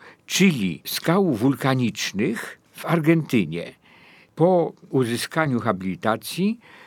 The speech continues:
Tokarski został docentem mineralogii i petrografii na Uniwersytecie we Lwowie.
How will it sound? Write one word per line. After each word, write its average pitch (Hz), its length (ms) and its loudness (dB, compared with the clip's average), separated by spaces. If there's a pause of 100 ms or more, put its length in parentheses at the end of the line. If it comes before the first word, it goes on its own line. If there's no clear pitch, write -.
(160)
Tokarski 143 800 -2 (120)
został 117 520 0 (120)
docentem 123 680 0
mineralogii 110 600 -2
i - 40 -8
petrografii 120 800 -4 (260)
na 139 200 -2
Uniwersytecie 113 840 -2 (240)
we 117 120 2
Lwowie. 82 460 -4